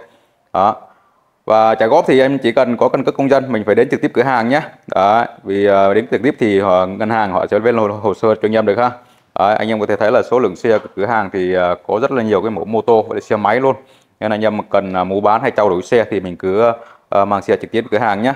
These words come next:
Còn anh em ở xa mà không đến được thì mình cứ inbox Zalo. À, cửa hàng sẽ cung cấp thêm thông tin hình ảnh kỹ hơn và ship xe cho anh em ha. Đó, anh em ở xa thì mình chỉ cọc,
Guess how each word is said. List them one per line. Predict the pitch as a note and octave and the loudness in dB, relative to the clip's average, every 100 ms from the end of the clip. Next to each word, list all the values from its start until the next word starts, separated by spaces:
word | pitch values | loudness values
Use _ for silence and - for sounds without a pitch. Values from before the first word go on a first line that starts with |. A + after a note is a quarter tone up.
| - | -2
Còn | G#2 | -2
anh | A2+ | 2
em | B2+ B2 | 2 2
ở | G#2+ | 0
xa | C#3 B2+ | 2 2
mà | A#2+ | 0
không | A#2 A2+ | 0 2
đến | C3 | 4
được | C#3 - | 2 0
thì | A2 | -4
mình | G#2 | -4
cứ | C3 | -2
inbox | B2 C3 | -2 -2
Zalo. | B2+ A#2+ B2+ B2 - - _ | 0 2 2 0 -14 -20 _
À, | G#2+ | -4
cửa | G#2+ G#2+ | 0 0
hàng | A#2+ G#2 | 0 -2
sẽ | A2 | -4
cung | A#2 A2+ | -4 -2
cấp | C#3+ - | -2 2
thêm | C3+ A#2+ | 0 0
thông | B2 | -4
tin | A#2 A#2 | -2 -2
hình | G2 | -4
ảnh | F2+ | -4
kỹ | G2+ | -2
hơn | C3 B2 G2 | 0 0 0
và | F#2 | -2
ship | - - | -2 -2
xe | C3+ A#2 | 0 2
cho | A#2 | 2
anh | A2+ | 0
em | A2+ | 2
ha. | C3 - - _ _ _ | -2 -4 -18 _ _ _
Đó, | F2+ G2+ | -2 0
anh | A2+ | 0
em | A2+ A2+ | 0 2
ở | G2 G2+ | 2 2
xa | G#2 B2+ A2+ | 2 0 0
thì | A2+ | -2
mình | G2 | -4
chỉ | F#2+ | -2
cọc, | G#2+ | -2